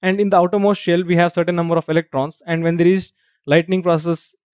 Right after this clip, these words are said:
take, uh, that is when there is significant amount of electric field created between these two regions, that is positive and negative regions, then in such a case there is ionization of this atom. It is nothing but simply peeling off an electron from the outer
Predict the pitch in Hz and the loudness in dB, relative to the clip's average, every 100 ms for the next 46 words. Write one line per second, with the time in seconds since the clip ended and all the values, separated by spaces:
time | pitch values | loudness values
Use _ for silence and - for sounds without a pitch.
0 | 156 165 156 156 143 139 120 151 156 165 | -4 -2 -2 -4 -2 -2 -2 -2 0 0
1 | 160 160 160 175 - 160 165 170 175 170 | 0 0 2 2 0 -8 -6 -4 -2 -2
2 | 165 165 160 151 151 - 165 - 156 - | 0 0 -2 -4 -4 -4 -8 -4 -4 -2
3 | 151 160 160 147 143 147 143 160 - 160 | 0 0 -2 -4 -6 -4 -2 -2 -2 0
4 | 156 139 131 - 139 143 - 139 - 147 | 0 0 -4 -4 -4 -4 -2 -2 -2 -4
5 | 139 139 139 143 147 127 151 160 - _ | -4 -6 -6 -4 -2 -2 -6 -12 -20 _
6 | _ _ 156 165 180 175 185 165 175 151 | _ _ -2 0 0 -2 -4 -2 -2 0
7 | 165 185 - 143 160 160 160 160 165 156 | 0 0 0 -2 0 2 0 -2 -6 -6
8 | 147 127 127 139 190 185 156 151 151 170 | -2 -2 -2 -4 -10 -8 -4 -4 -4 -4
9 | 165 - 156 160 147 170 175 175 165 170 | -4 -4 -8 -6 -4 -4 -2 0 2 0
10 | _ _ _ _ 143 151 151 156 170 165 | _ _ _ _ -2 -2 -2 -4 -6 -6
11 | 156 190 - 143 147 180 | -6 -6 -4 -4 -2 -2